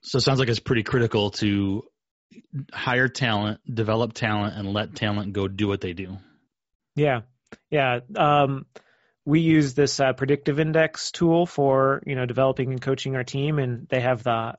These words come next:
Speaker 2: the hire, inspire, and fire framework. And it's like, you gotta get really good at those three things if you're gonna
Speaker 1: Hmm.
Speaker 2: be successful.
Speaker 1: So what other, what other tools can you give to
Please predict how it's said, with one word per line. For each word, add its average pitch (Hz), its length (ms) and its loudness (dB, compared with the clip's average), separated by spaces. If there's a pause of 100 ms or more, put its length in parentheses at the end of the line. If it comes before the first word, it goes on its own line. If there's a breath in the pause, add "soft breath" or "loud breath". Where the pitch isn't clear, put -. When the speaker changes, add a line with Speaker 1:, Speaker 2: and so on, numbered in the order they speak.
(340)
Speaker 2:
the 113 240 -10
hire, 147 520 2
inspire, 143 680 0
and 123 180 -4
fire 127 440 0
framework. 120 640 -12 (200)
And 127 80 -8
it's - 100 -16
like, 120 260 -6 (120)
you 127 100 -14
gotta 135 160 0
get 135 160 -4
really 127 260 -2
good 123 160 -2
at 120 120 -6
those 123 340 -8
three 120 220 -8
things 117 640 -10
if 104 160 -18
you're 110 80 -14
gonna 113 60 -10
Speaker 1:
Hmm. 113 60 -10
Speaker 2:
be 107 80 -10
successful. - 580 -10 (1700 loud breath)
Speaker 1:
So 151 360 2 (560 loud breath)
what 143 300 2
other, 117 480 2 (800 loud breath)
what 135 140 0
other 156 120 4
tools 120 500 2
can - 120 -2
you 107 160 2
give 101 500 -2
to 95 460 -4